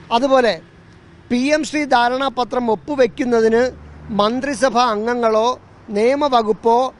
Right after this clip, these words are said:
വിദ്യാഭ്യാസ വകുപ്പോ ഔദ്യോഗികമായോ രേഖാമൂലമോ ഉള്ള എതിർപ്പുകൾ രേഖപ്പെടുത്തിയിട്ടുണ്ടോ? കാരണം നമ്മൾ അറിഞ്ഞത് ശരിയാണെങ്കിൽ സി പി ഐയുടെ നേതാക്കന്മാരും സി പി ഐയുടെ മന്ത്രിമാരും ഇതിന് ശക്തമായ എതിർപ്പ് രേഖപ്പെടുത്തിയിട്ടുണ്ട്.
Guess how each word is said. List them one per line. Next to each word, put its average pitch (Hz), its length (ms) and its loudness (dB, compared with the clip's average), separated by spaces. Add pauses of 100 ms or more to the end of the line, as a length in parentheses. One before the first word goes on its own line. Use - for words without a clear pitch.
(200)
വിദ്യാഭ്യാസ 262 680 -2
വകുപ്പോ 208 720 -2 (320)
ഔദ്യോഗികമായോ 240 1200 0 (140)
രേഖാമൂലമോ 226 920 -2
ഉള്ള 214 280 0
എതിർപ്പുകൾ 240 760 0 (600)
രേഖപ്പെടുത്തിയിട്ടുണ്ടോ? 220 1000 0 (1500)
കാരണം 247 320 2 (120)
നമ്മൾ 208 300 0
അറിഞ്ഞത് 254 340 0
ശരിയാണെങ്കിൽ 240 720 -2 (480)
സി 262 180 -2
പി 320 160 -4
ഐയുടെ 285 300 2
നേതാക്കന്മാരും 247 760 0
സി 220 180 -6
പി - 140 -6
ഐയുടെ 269 180 4
മന്ത്രിമാരും 233 640 -2 (360)
ഇതിന് 247 200 -2
ശക്തമായ 240 600 -2
എതിർപ്പ് 240 380 0
രേഖപ്പെടുത്തിയിട്ടുണ്ട്. 196 720 -4